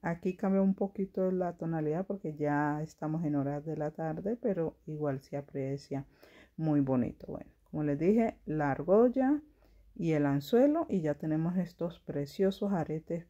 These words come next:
fáciles y con materiales que tenemos en casa. Podemos hacer para vender, regalar o para usarlos nosotras mismas.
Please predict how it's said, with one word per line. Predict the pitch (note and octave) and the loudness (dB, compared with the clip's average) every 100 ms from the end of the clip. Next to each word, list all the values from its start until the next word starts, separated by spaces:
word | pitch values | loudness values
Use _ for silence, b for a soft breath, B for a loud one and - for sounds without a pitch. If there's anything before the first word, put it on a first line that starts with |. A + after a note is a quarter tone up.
| - | 0
fáciles | G3+ G#3+ A3+ A#3 | 0 0 -2 0
y | A#3 | 0
con | - E3 | 0 -4
materiales | D3+ D3+ D3 C#3+ D#3 | -4 -4 -6 -6 -8
que | - | -12
tenemos | D#3 D3+ D3 C#3+ C#3+ | -12 -6 -2 -2 -2
en | D#3 C#3 | -2 -4
casa. | F#3+ G3+ G#3+ G3+ | -2 -2 -4 -8
Podemos | D#3 D3 D#3 E3 b b b b | -4 -2 -4 -6 b b b b
hacer | - D3 D3+ - | -4 -2 -2 -4
para | D3 C#3+ | -2 0
vender, | C#3 C#3 C3+ D#3+ F3 | 0 0 0 -2 0
regalar | E3 D#3+ D3 C#3+ E3+ A#3 - B B _ | 0 0 -2 0 0 -2 -4 B B _
o | C4 A3 B3 C#4+ D#4 D#4 | 0 4 6 6 4 0
para | - E3 D3 | -4 0 0
usarlos | C#3+ - C#3 D3 D#3 | -2 -2 -2 -2 -4
nosotras | D#3 C#3+ C#3+ B2+ C#3+ C3 | -2 -4 -4 -10 -8 -6
mismas. | C3+ C3+ C3 | -4 -4 -8